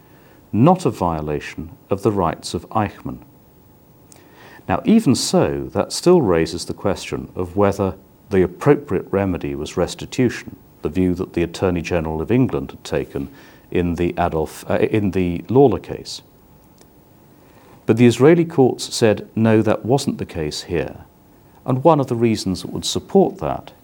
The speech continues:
is that Argentina had accepted an apology, and that was sufficient satisfaction on the facts of that case.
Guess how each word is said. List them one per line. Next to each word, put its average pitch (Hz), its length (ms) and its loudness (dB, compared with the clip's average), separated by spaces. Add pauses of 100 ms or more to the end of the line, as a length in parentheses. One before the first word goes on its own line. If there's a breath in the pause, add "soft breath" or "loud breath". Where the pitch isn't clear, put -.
(140)
is 117 160 0
that 123 120 4
Argentina 110 640 2
had 98 160 -4
accepted - 640 -2
an 90 100 -4
apology, - 720 -4 (640 soft breath)
and 117 180 2
that 117 240 2
was 117 120 -4
sufficient - 580 -2
satisfaction - 840 -6 (200)
on 90 120 -4
the 85 60 -4
facts - 400 -6
of 76 120 -12
that 71 220 -10
case. - 440 -10